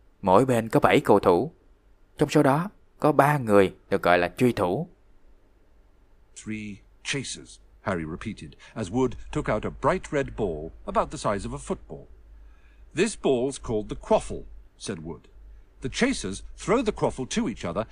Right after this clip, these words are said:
Speaker 2: and try and get it through one of the hoops to score a goal.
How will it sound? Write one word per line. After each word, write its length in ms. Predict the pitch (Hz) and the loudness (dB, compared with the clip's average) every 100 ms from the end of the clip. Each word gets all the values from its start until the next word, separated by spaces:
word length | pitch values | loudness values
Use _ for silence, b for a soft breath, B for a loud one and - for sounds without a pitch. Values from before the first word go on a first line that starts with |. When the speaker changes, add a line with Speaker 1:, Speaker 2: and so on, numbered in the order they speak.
| b | b
Speaker 2:
and 160 | 120 117 | -10 -4
try 200 | 135 156 | 0 0
and 120 | 185 | 0
get 120 | 110 | -4
it 100 | 123 | -4
through 300 | - 131 123 | -4 -4 -2
one 80 | 104 | -2
of 60 | 123 | -2
the 200 | 113 101 | -6 -8
hoops 280 | - - | -10 -14
to 100 | - | -12
score 300 | 139 - 92 | -10 -6 -6
a 40 | 117 | 0
goal. 280 | 214 190 | 2 0